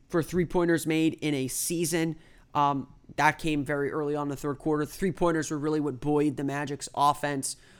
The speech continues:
throughout the game. Washington did not have an answer for them. They were getting open threes. They were moving the ball really well. Uh, twenty assists on thirty-three field goal makes, um, for the Magic.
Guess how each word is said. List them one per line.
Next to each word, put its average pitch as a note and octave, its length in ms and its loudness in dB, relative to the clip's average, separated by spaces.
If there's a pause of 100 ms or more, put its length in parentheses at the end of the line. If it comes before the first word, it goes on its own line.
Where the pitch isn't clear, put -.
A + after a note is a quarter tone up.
(100)
throughout F#3 320 10
the E3 100 0
game. D3+ 480 0
Washington D#3 580 2
did D3 120 -2
not C#3+ 220 2
have C3+ 120 0
an C#3 80 -2
answer C3 240 -4
for C3+ 140 -8
them. C3+ 160 -2
They B2+ 80 -2
were B2+ 80 -6
getting C#3 380 2
open C3+ 240 -4
threes. C3 280 -6
They A#2+ 60 -8
were A#2+ 60 -6
moving C3+ 260 -2
the C3 80 0
ball B2+ 160 0
really B2 220 -2
well. B2+ 320 -6 (420)
Uh, B2+ 160 -2
twenty E3+ 300 4
assists D3+ 340 2
on C#3+ 140 2
thirty-three C#3 400 -2
field D3 260 0
goal C#3+ 180 4
makes, C#3+ 360 0 (420)
um, C3+ 280 2
for - 160 -4
the C3 60 0
Magic. D3 480 2